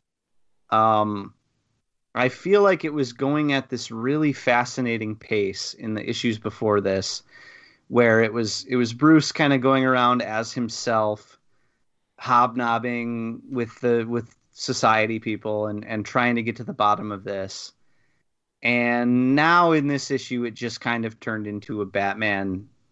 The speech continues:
and Huntress affair, uh, which, you know, I think, I guess that's inevitable in, in Batman stories. I, I kinda, I was more into it when it was just Bruce kinda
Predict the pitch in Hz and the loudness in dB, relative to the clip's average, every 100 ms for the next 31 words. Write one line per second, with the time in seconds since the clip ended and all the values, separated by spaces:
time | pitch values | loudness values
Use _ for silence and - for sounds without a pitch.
0 | _ 107 98 110 104 135 131 - - - | _ -6 -2 -2 0 2 2 -2 -10 -14
1 | _ _ - 131 - 143 143 151 151 _ | _ _ -6 -6 0 2 2 -2 -8 _
2 | _ _ _ _ _ _ _ _ - 107 | _ _ _ _ _ _ _ _ -12 -6
3 | 101 98 101 - _ _ _ _ - 143 | -6 -6 -8 -14 _ _ _ _ -2 2
4 | 135 - 156 127 117 120 135 123 101 120 | 2 0 0 2 2 0 -2 -2 -4 -2
5 | 120 117 - 117 - 110 104 101 107 101 | -2 -2 -2 -4 -4 -4 -4 -4 -6 -2
6 | 107 107 107 _ _ - 104 104 113 104 | 0 0 -4 _ _ -8 -4 -4 -2 0
7 | 104 101 107 107 - 107 104 107 107 _ | 2 0 0 -4 -4 -2 0 0 -4 _
8 | - - _ _ _ - 80 - 120 - | -20 -20 _ _ _ -10 -8 -6 -6 0
9 | 143 156 151 127 131 113 113 123 147 170 | 2 2 2 0 0 -2 -10 -6 0 2
10 | 170 170 147 _ _ _ - 143 160 156 | 4 2 -2 _ _ _ -6 -2 -2 -2
11 | 131 117 113 101 113 113 117 113 113 120 | -2 0 0 0 -4 -4 -4 -6 -4 -6
12 | - 120 131 135 - - 123 113 107 | -6 2 4 4 0 -4 -2 -2 -4